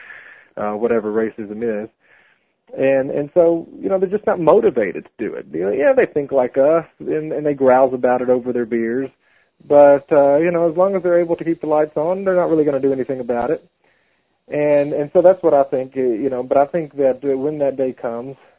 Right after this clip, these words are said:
that'll, that could be, uh, the moment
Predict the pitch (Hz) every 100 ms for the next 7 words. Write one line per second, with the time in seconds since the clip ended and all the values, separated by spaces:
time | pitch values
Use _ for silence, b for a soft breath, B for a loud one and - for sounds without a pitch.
0 | _ 131 135 131 - 139 139 - - 226
1 | 170 120 98 104 - _ _ 117 113 113
2 | 110 117 120 120 127